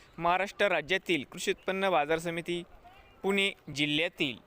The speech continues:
आजचे कांदा बाजारभाव. सर्व शेतकऱ्यांनी हा व्हिडिओ संपूर्णपणे बघा, कुठेही स्किप करता. बाजार समिती जुन्नर नारायणगाव, आवक बावीस क्विंटल, कमीत कमी दर तीनशे रुपये क्विंटल. सर्व संत्रा आहे एक हजार रुपये क्विंटल, या ठिकाणी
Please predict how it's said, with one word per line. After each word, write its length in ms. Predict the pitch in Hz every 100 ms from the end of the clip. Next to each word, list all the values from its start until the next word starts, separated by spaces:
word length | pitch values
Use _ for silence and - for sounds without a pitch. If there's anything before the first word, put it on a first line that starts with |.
| - -
आजचे 420 | 156 - 180 185
कांदा 320 | 156 127 127
बाजारभाव. 480 | 127 127 131 147 147
सर्व 300 | - 190 202
शेतकऱ्यांनी 540 | 202 180 - 180 185
हा 180 | 180 175
व्हिडिओ 220 | 175 175
संपूर्णपणे 720 | 175 151 147 214 233 220 190 180
बघा, 240 | 170 165
कुठेही 400 | - 165 156 151
स्किप 280 | - 143 -
करता. 300 | 143 - 180 - - - - - -
बाजार 340 | 165 175 190 208
समिती 480 | 214 208 202 208 202 - - - 147
जुन्नर 540 | 156 214 208 214 214 -
नारायणगाव, 560 | 165 165 170 170 170 - -
आवक 260 | 170 202
बावीस 420 | 175 165 160 202 -
क्विंटल, 420 | 175 156 147 170 233 - - - - - -
कमीत 220 | 180 196 208 -
कमी 200 | 202 202
दर 200 | 208 220
तीनशे 280 | 165 165 175
रुपये 260 | 175 202 208
क्विंटल. 600 | - 165 160 156 175 180
सर्व 220 | - 190
संत्रा 280 | 202 196 196
आहे 100 | 202 - - - - _
एक 260 | 165 208 196
हजार 180 | 160 165
रुपये 260 | 160 202
क्विंटल, 600 | 202 170 165 165 185 185
या 80 | 190
ठिकाणी 380 | 202 196 202 202